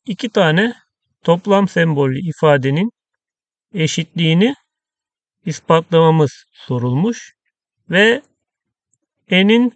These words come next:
sıfır hariç doğal sayılardan oluşan kümesi için. Yani burada n birden başlıyor. Birinci adımımız basis step'tir. Basis step'imizle başlayalım.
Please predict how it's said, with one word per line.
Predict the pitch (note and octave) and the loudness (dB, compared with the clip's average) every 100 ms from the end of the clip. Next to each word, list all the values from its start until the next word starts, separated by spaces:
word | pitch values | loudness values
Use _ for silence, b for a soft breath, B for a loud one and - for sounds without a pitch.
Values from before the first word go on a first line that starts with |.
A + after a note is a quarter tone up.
| _ | _
sıfır | - - A3 E3+ | -12 -4 0 2
hariç | D#3+ D#3 F#3+ A#3+ - - _ - | 2 2 0 -6 -12 -20 _ 0
doğal | D#3+ E3+ | 2 2
sayılardan | D#3+ D#3 C#3+ C#3+ C#3+ E3 | 2 0 2 0 0 -2
oluşan | C#3 - E3+ | -2 -2 -4
kümesi | D#3+ C3+ C3 C3+ | -4 -6 -6 -8
için. | - B2+ | -8 -6
Yani | C3 D3 D3 | -2 -2 -2
burada | D#3 D3 - D#3+ F#3 | -2 0 0 2 0
n | G#3 _ _ _ _ _ _ - | -2 _ _ _ _ _ _ -4
birden | D3+ C3+ B2+ B2 | -2 0 -2 -4
başlıyor. | B2 - C#3+ B2 - _ _ _ _ _ _ _ _ _ _ _ _ _ _ _ _ _ _ _ _ _ _ _ _ _ _ _ _ _ _ _ _ _ _ _ _ _ _ - | -10 -12 -16 -16 -20 _ _ _ _ _ _ _ _ _ _ _ _ _ _ _ _ _ _ _ _ _ _ _ _ _ _ _ _ _ _ _ _ _ _ _ _ _ _ -2
Birinci | A#3+ B3+ C4+ | 2 4 4
adımımız | A#3 A3+ A#3 B3+ G#3 | 4 2 2 0 -2
basis | G3 G3 D3+ C#3 | 0 0 -2 -8
step'tir. | - - C3+ - G3+ - - _ _ _ _ _ _ _ _ _ _ _ _ _ _ _ _ | -10 -8 -8 -4 -6 -6 -14 _ _ _ _ _ _ _ _ _ _ _ _ _ _ _ _
Basis | G3 F#3 D3+ C3+ | -6 -4 -4 -6
step'imizle | C#3+ - C#3 D3 C#3 C3+ E3 E3+ | -8 -6 -4 0 -2 0 -2 0
başlayalım. | C#3 - - B2+ B2+ | -2 -2 -8 -6 -6